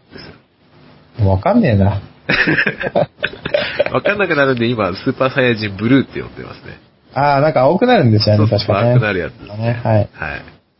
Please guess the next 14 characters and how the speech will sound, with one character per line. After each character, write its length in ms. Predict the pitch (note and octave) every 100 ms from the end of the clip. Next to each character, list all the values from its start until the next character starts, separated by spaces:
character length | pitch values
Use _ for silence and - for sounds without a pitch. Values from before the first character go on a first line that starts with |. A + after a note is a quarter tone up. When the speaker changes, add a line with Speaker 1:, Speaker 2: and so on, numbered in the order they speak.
| _
Speaker 1:
そ 60 | -
れ 120 | D#3
が 140 | E3 D#3+
出 120 | E3+
て 80 | F3
き 120 | -
た 120 | B2
の 140 | G2
が、 180 | F2 D#2+
あ 80 | D#2
の、 260 | D#2 C2+ A#1+ A1 _ _ _ _ _ _ _ -
映 200 | A#2+ C#3+
画 120 | C#3
の 360 | B2 B2 A#2+ G#2+